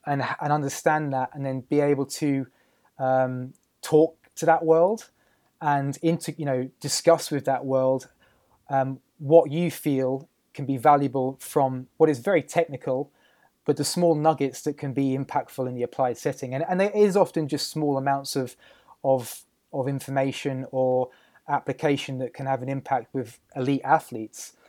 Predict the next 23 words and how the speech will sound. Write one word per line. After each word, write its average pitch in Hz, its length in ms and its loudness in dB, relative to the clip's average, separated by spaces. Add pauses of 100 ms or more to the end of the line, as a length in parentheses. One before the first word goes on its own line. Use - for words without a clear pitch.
(340)
But 143 280 2 (160)
it's 147 180 -2
really 165 180 4
important 143 440 2
to 135 80 -8
make 131 160 -6
sure 135 200 -4
that 127 80 -8
you 123 120 -10
continue 131 460 -8
that 113 220 -6
thread, 117 400 -4 (580)
um, 127 540 0 (380)
because 139 420 -2
that's 143 280 4
what's 135 200 -2
gonna 127 400 -2 (160)
help 151 360 0
you 139 120 -4
drive 131 520 6
a 123 60 -6
better 127 260 -2
program. 123 640 -4